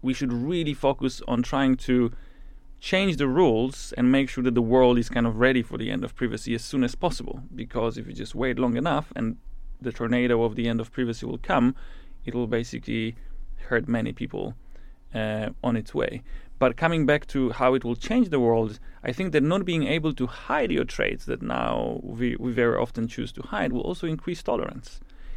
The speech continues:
If you realize that, you know, half of your neighbors do not believe in God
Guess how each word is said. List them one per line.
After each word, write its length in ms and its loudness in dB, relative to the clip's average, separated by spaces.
If 240 -4
you 580 2
realize 720 4
that, 180 2
you 80 -2
know, 140 2
half 400 -4
of 260 -6
your 160 2
neighbors 760 0
do 80 4
not 260 6
believe 240 4
in 140 4
God 460 2